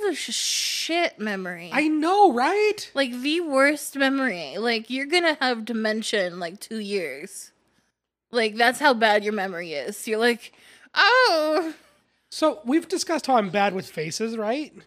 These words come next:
Speaker 1: You're bad with everything, but
Speaker 2: I'm bad
Speaker 1: okay.
Speaker 2: with, I'm bad with everything, yeah. I'm, I'm horrible. I'm a shit human being. Thank you.
Speaker 1: Oh,
Speaker 2: Um,
Speaker 1: Jesus.
Speaker 2: I'm bad with faces in particular. And, like, every time I have a dream,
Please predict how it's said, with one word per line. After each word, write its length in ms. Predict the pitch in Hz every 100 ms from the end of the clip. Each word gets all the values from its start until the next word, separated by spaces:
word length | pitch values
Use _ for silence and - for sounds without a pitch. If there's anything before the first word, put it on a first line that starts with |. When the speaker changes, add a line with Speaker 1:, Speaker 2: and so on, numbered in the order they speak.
| _ _
Speaker 1:
You're 80 | 269
bad 160 | 330 427
with 120 | 392
everything, 600 | 220 294 311 - 180 170
but 120 | 220
Speaker 2:
I'm 100 | 220 277
bad 160 | 359
Speaker 1:
okay. 120 | 254
Speaker 2:
with, 80 | 254
I'm 160 | 220 254
bad 200 | 294 302
with 100 | 262
everything, 360 | 220 190 190 185
yeah. 180 | 185
I'm, 160 | 170 196
I'm 140 | 208 175
horrible. 360 | 233 214 180
I'm 80 | 180
a 40 |
shit 220 | 165 233 175
human 280 | 208 185
being. 300 | 175 170 147 - _ _ -
Thank 200 | 196 -
you. 140 | 147 - - -
Speaker 1:
Oh, 480 | 339 359 381 392 392
Speaker 2:
Um, 80 | 330
Speaker 1:
Jesus. 720 | 294 262 247 226 233 226 - -
Speaker 2:
I'm 160 | 240
bad 220 | 240 302 294
with 160 | 294
faces 440 | - 285 254 220 196
in 120 | 190
particular. 640 | 208 - 214 190 165 131 - - - - - - -
And, 320 | 233 226 208 _ _ _
like, 300 | 220 240 240 _
every 240 | 233 277 339
time 220 | 269 294
I 60 | 277
have 140 | 269
a 20 |
dream, 540 | 185 220 269 233 143